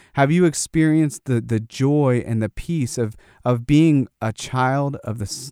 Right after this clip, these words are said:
of the King of this universe? If you haven't had that experience, if you haven't known the Lord in your life, or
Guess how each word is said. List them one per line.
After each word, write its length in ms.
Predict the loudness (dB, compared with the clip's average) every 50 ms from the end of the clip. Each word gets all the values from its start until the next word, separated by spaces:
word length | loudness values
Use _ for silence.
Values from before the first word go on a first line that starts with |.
| -8 -4
of 400 | -2 -2 -2 -4 -8 -10 -10 -10
the 80 | -10
King 520 | -10 -12 -10 -6 -4 -4 -2 -2 -4 -4 -6 -8
of 140 | -10 -8 -6
this 240 | -6 -8 -8 -6 -4
universe? 720 | -4 -2 -2 -2 -4 -6 -8 -12 -12 -14 -16 -20 -20 -20 _ _ _ _ _ _ _ _ _ _ _ _ _
If 200 | -8 -8 -6 -4
you 100 | -2 -2
haven't 360 | 0 2 2 2 2 2 0 -2
had 260 | 0 0 0 0 0
that 120 | -2 -4
experience, 540 | -4 -6 -8 -8 -6 -4 -4 -4 -4 -6 -6
if 100 | -8 -6
you 120 | -4 -4
haven't 420 | 0 2 2 2 2 2 0 2 2
known 300 | 2 4 4 4 4 2
the 80 | 2
Lord 280 | 2 2 2 2 2 2
in 100 | 0 0
your 120 | 0 0
life, 360 | 0 0 0 0 -2 -2 -4 -2
or 260 | 0 0 0 0